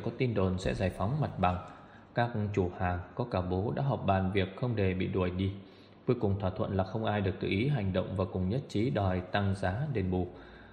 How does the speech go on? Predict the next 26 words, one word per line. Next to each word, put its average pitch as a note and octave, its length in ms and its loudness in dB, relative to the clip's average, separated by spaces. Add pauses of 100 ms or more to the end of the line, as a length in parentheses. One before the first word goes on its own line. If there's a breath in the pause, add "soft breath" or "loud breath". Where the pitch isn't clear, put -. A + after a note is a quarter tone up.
(140 loud breath)
Bố G2 200 4
rất B2 220 2
phẫn B2+ 180 2
nộ F#2 160 4
vì G2 140 2
mọi F#2+ 180 2
người F#2+ 260 2
có C3+ 160 0
vẻ F#2+ 240 2
đều F#2 140 2
muốn F#2+ 180 2 (100)
rời G2 160 2
khỏi F#2 180 -2
đây. F#2 180 2 (540 loud breath)
Kế D3+ 80 6
hoạch C#3+ 240 4
về G2 100 4
sau G#2+ 200 2
bỏ F#2+ 180 4
dở, F2+ 320 2 (200)
không G#2+ 140 -2
thấy G2+ 180 2
giải A2 160 2
phóng A#2 280 -2
gì G2 140 0
nữa. F#2 260 0